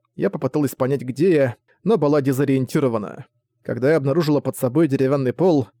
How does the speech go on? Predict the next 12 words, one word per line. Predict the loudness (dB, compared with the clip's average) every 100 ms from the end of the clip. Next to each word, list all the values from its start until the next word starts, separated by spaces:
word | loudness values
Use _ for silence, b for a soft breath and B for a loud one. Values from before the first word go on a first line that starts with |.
| -4
я | -4
приказала | -2 -2 0 2 2
Рою | 2 2
вырваться | 2 0 0 -2
из-под | -4 -6
костюма. | -8 -4 0 2 2 -2 _ _ _ -12
Всё | -4 -2
вокруг | 0 -2
было | 0 0
покрыто | 0 -2 -2 0
удерживающей | 0 0 0 -2 -2 -4
пеной, | -2 0 2 0 -2